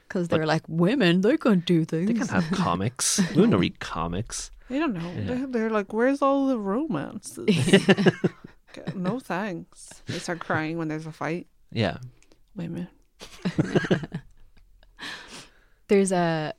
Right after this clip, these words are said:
Speaker 1: a really cool, uh, moment. I think it's, like, the first time the Superman really saves her, but she's, like, I think she's, like,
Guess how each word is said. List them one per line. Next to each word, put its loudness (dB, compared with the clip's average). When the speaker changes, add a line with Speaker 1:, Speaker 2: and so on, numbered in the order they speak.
Speaker 1:
a 0
really -2
cool, -2
uh, -8
moment. 0
I -6
think -6
it's, -8
like, -8
the -4
first -4
time -4
the -6
Superman -4
really -4
saves -2
her, -2
but -6
she's, -4
like, -8
I -6
think -12
she's, -4
like, -6